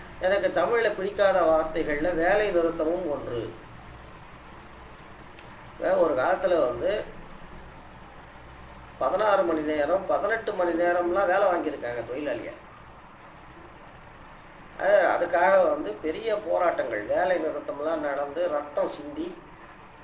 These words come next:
குண்டடிப்பட்டு, உயிரை கொடுத்து பெற்ற அந்த உரிமை தான் எட்டு மணி நேர வேலை. இதெல்லாம் வந்து சரித்திரம்.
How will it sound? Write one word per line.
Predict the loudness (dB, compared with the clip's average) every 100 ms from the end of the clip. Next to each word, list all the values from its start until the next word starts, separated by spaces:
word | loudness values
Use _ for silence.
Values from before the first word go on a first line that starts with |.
| -10
குண்டடிப்பட்டு, | -8 -2 0 0 -2 -6 -6 -8 -8 -18 -20 -20 -20 -20 -20 -20 -12
உயிரை | -8 -2 -2 -2
கொடுத்து | -4 -4 -6 -8 -8 -14 -20 -20 -20 -20 -20 -4
பெற்ற | -2 0 4 4 4 -4 -14 -20 -20 -20 -14
அந்த | -6 -4
உரிமை | -2 -4 -4 -4 -2
தான் | -4 -6 -8 -16 -20 -20 -20 -20 -20 -20 -20 -20 -10
எட்டு | -6 -4 -2
மணி | 0 2
நேர | 4 4 6
வேலை. | 4 2 -4 -10 -18 -20 -20 -20 -20 -20 -20 -20 -20 -14
இதெல்லாம் | -10 -8 -6 -4
வந்து | -4 -4
சரித்திரம். | 0 0 2 0